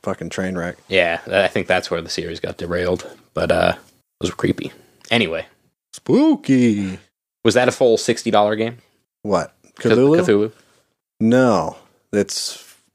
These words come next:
Speaker 1: uh,
Speaker 2: Well, you got it on
Speaker 1: I got it on
Speaker 2: P C.
Speaker 1: P C, and it was forty-five dollars is the regular
Speaker 2: Huh.
Speaker 1: price for it. There was a sale on Green Man Gaming, and I got it for, like, thirty-seven or something.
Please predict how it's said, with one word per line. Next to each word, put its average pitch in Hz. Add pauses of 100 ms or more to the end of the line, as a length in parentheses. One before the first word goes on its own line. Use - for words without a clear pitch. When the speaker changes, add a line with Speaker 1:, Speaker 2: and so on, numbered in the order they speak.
(420)
Speaker 1:
uh, 101
Speaker 2:
Well, 113
you 123
got 117
it 87
on 82
Speaker 1:
I 113
got 131
it 131
on 123
Speaker 2:
P -
C. 123
Speaker 1:
P 113
C, 104
and 92
it 92
was 82
forty-five 110
dollars 87
is 87
the 82
regular 85 (520)
Speaker 2:
Huh. 95
Speaker 1:
price 95
for 110
it. - (560)
There 98
was 92
a 92
sale 101
on 90
Green 95
Man 95
Gaming, 104 (380)
and 95
I 87
got 87
it 73
for, 82
like, 76
thirty-seven 90
or 120
something. 135